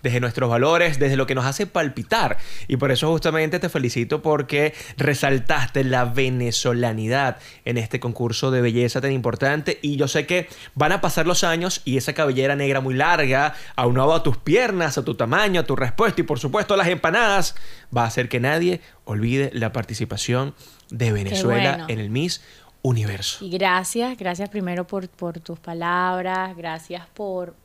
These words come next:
Speaker 2: por tomarme en cuenta de esa forma, por valorar el esfuerzo, no mío, sino de muchas personas que estuvieron también alrededor de mí, que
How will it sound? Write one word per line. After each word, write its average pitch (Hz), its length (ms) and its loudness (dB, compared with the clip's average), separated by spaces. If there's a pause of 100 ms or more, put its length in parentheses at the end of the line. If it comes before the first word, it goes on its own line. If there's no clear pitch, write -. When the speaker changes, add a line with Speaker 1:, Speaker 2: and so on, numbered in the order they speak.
Speaker 2:
por 170 520 -10 (400)
tomarme 185 560 0
en 190 80 2
cuenta 214 300 2
de 233 80 6
esa 220 160 -4
forma, 294 640 4 (340)
por 202 300 4
valorar 185 600 2
el 269 160 0
esfuerzo, 220 560 0 (200)
no 247 100 -2
mío, 269 380 2
sino 190 240 -4
de 190 80 -2
muchas 220 360 0
personas 214 440 0
que - 80 -4
estuvieron 202 340 0
también 190 300 -2
alrededor 185 600 4
de 185 120 0
mí, 208 320 0
que 190 400 -4